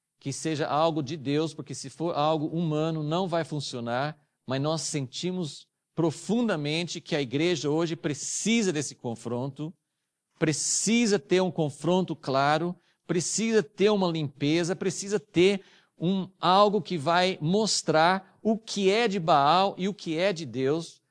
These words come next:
porque tá tão entrelaçado, tá tão junto, que a gente não consegue separar, a gente não consegue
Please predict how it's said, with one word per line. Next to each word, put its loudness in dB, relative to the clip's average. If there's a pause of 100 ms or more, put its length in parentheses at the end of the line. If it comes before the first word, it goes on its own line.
(140)
porque -2
tá 0 (280)
tão 6
entrelaçado, 2 (480)
tá 4
tão 6
junto, 2 (220)
que 2
a 4
gente 0
não 4
consegue -4
separar, 0
a 0
gente -6
não 0
consegue -8